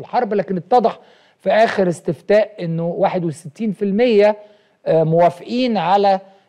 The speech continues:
آه، اللي بتعمله ال-، الحكومة، واللي بيعملوا المظاهرات هم أهالي ال-، المحتجزين فقط ومن، يعني، يناصرهم.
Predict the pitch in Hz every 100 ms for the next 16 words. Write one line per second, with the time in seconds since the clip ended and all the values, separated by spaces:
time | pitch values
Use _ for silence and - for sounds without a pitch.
0 | - 165 160 165 - 170 165 - 143 190
1 | 208 190 - 165 151 151 151 151 151 165
2 | - - - 240 240 240 233 226 208 202
3 | 285 285 247 214 226 269 226 226 214 202
4 | 185 190 262 262 247 247 - _ _ _
5 | - 196 196 185 185 180 180 170 170 165
6 | 156 156 160 - 190 185 165 240 226 -
7 | 254 262 254 - - _ _ _ 170 185
8 | 214 220 175 208 240 240 185 180 151 175
9 | 180 180 175 180 180 - 214 151 135